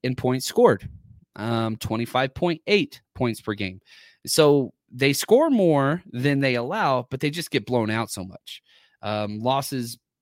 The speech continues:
in the double digits just way too often. And so, yeah, Mosquito Killer, I will say this.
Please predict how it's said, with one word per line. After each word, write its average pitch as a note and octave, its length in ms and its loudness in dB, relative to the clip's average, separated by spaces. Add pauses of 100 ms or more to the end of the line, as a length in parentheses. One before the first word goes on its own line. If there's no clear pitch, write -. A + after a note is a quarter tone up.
(280)
in B2 160 -2
the A2+ 100 0
double A#2+ 300 0
digits G2+ 460 -2
just - 300 -8
way A#2 420 2
too G#2 280 0
often. G2 360 -4 (540)
And A#2+ 160 -2
so, D3 320 6
yeah, E3 220 4
Mosquito C#3 360 0
Killer, C3 240 2
I B2+ 80 4
will F3 120 0
say D#3 160 0
this. G2+ 300 -10